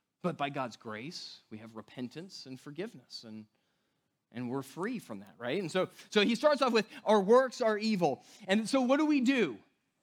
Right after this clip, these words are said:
What do we do with our evil works, with our hidden motives? "I don't want you to know them." <laughs> We don't want them exposed. That's what he says, right?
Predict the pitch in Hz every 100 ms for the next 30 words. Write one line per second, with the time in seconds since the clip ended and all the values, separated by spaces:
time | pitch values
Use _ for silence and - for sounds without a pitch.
0 | _ - 269 330 311 320 269 240 220 214
1 | 254 262 254 233 240 185 202 190 175 -
2 | - - 262 277 277 254 226 226 175 123
3 | 107 - _ _ _ _ _ _ _ _
4 | _ 120 113 - 180 196 156 139 107 147
5 | 160 156 123 98 90 _ _ - - -
6 | _ _ _ _ _ _ - 143 208 240
7 | 262 269 254 - 339 147 - _ _ _
8 | _ _ _ _ _ _ _ _ 196 214
9 | 226 302 165 190 359